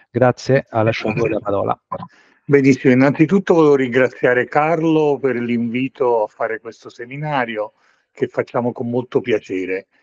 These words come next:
Speaker 2: e anche a Pier Giorgio per l'organizzazione, eh, del seminario. Allora, la prima cosa che do-, dobbiamo dire, noi lavoriamo da molto tempo ai Campi Flegrei,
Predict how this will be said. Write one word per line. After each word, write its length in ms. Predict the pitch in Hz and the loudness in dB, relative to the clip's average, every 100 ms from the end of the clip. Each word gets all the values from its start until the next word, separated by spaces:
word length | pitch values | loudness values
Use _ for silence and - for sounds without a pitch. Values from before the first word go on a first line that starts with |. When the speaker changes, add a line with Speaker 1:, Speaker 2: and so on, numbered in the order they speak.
| _ | _
Speaker 2:
e 100 | 131 | 0
anche 240 | 131 131 | 0 2
a 40 | 139 | 0
Pier 280 | - 139 123 | 2 2 2
Giorgio 520 | 135 131 123 117 123 | 2 2 2 0 0
per 180 | 120 104 | 0 -2
l'organizzazione, 1200 | 110 104 110 110 98 107 - 120 107 104 104 101 _ - _ - | -2 -2 -4 -6 -6 -8 -8 -6 -4 -4 -6 -8 _ -20 _ -6
eh, 420 | 120 101 98 95 | -4 -2 -2 -4
del 220 | 98 104 - | -2 -4 -4
seminario. 680 | - 98 92 95 95 _ _ - - - - | -10 -10 -10 -16 -18 _ _ -20 -20 -18 0
Allora, 360 | 180 185 160 - | 4 6 4 2
la 140 | 160 | 2
prima 300 | 139 214 202 | 2 2 2
cosa 260 | 170 202 190 | 2 2 2
che 160 | 160 135 | 0 0
do-, 160 | 160 | 0
dobbiamo 460 | 139 143 147 151 160 | 0 -2 0 0 0
dire, 580 | 151 123 135 151 - 147 _ - | 0 0 0 -2 -8 -18 _ -14
noi 200 | 175 170 | -4 -2
lavoriamo 540 | 151 151 139 135 131 135 | 0 0 0 0 0 -2
da 100 | 131 | 0
molto 340 | 139 139 143 | -2 -2 -4
tempo 680 | 127 120 123 - 131 120 - _ _ | -2 -2 -4 -4 -2 -2 -4 _ _
ai 160 | - 110 | -6 -4
Campi 340 | 123 120 117 | -2 -4 -6
Flegrei, 640 | - 113 107 98 92 95 | -8 -6 -2 -2 -2 -6